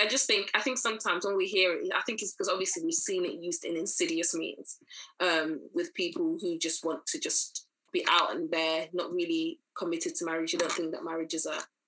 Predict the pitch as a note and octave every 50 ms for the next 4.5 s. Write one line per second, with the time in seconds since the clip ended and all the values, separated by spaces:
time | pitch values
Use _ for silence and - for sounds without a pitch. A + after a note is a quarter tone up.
0 | _ _ _ _ _ _ _ _ _ _ _ _ _ _ - F#3 E3+ - F3 D#3+
1 | D#3+ D#3 - - - F#3+ F3+ F#3 F3 - - - - - G3 F3 E3+ F3 F3 F3+
2 | - - - - - F3 D#3+ E3 F3+ F3+ F#3+ - F3 E3 E3 - - - F3 F3
3 | E3+ E3 D3+ - F3 E3 - - F3 - - E3 F3 - E3+ D#3+ D3+ D3+ - F3+
4 | E3 E3 E3 - - - D#3+ D#3 D#3+